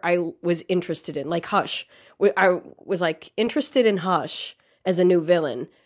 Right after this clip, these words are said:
but I don't know that there's anybody I'm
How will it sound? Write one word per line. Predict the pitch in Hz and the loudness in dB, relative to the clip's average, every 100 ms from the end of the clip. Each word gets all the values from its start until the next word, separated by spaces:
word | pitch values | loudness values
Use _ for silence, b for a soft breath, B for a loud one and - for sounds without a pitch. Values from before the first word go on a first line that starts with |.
| _ | _
but | - 175 170 - _ _ _ _ b - | 0 4 4 2 _ _ _ _ b 4
I | 262 | 8
don't | 381 | 10
know | 370 | 8
that | 320 302 | 6 6
there's | 294 277 - | 6 6 4
anybody | 214 254 240 240 226 | 4 4 4 6 8
I'm | 208 202 | 8 4